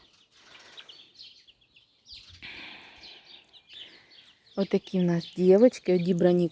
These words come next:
курочки, несушечки. Отак ми сьогодні гарно скупилися. Всього вам самого найкращого, бережіть себе, слідкуйте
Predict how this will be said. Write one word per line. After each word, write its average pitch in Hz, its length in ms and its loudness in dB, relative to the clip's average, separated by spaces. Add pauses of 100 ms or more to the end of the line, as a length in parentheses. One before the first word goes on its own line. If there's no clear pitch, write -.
курочки, 170 720 -4 (540)
несушечки. 190 1080 -4 (3250)
Отак 202 420 0
ми 190 140 -2
сьогодні 190 460 2 (240)
гарно 185 460 -2
скупилися. 165 840 -4 (1700)
Всього 196 300 2
вам 180 160 0
самого 180 380 -2
найкращого, 180 760 0
бережіть 180 580 2
себе, 190 640 2 (520)
слідкуйте 196 720 0